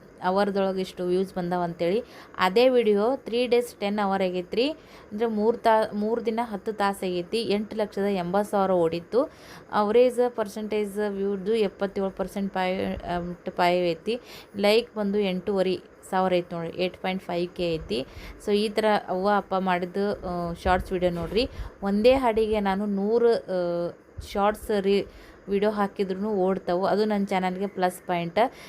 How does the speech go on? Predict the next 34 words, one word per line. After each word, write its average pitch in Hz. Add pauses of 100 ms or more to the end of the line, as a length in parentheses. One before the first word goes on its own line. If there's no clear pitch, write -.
(140)
ಮೇನ್ 254
ಆಗಿ 220
ನಮ್ಮ 202
ತಾಯಿ 196
ನಮ್ಗೆ 202
ಸಪೋರ್ಟ್ 185
ಮಾಡ್ತಾಳೆ 175
ನೋಡ್ರಿ. 170
ನಮ್ಮ 175
ತಂದೆ 180
ತಾಯಿ, 180
ನಮ್ಮ 175
ಇಡೀ 190
ಫ್ಯಾಮಿಲಿ 196
ಎಲ್ಲರೂ 202 (400)
ಸಪೋರ್ಟ್ 214
ಮಾಡ್ತಾರೆ. 190
ಯಾರು 196
ಯಾವ 196
ಥರದ್ದು 196
ಸಪೋರ್ಟ್ 196
ನನಗೆ 185
ಸಿಗುತ್ತೆ 185
ಅನ್ನೋದು 175
ನೀವು 185
ಕೂಡ 185
ನೋಡಿರ್ತೀರಿ, 185 (340)
ನಾನೇನು 208
ಹೇಳಬೇಕಾಗ್ದೇ 185
ಇಲ್ಲ. 175
ಮ್, 180
ನಮ್ಮ 180
ತಾಯಿಯಿಂದ 196
ನನಗೆ 180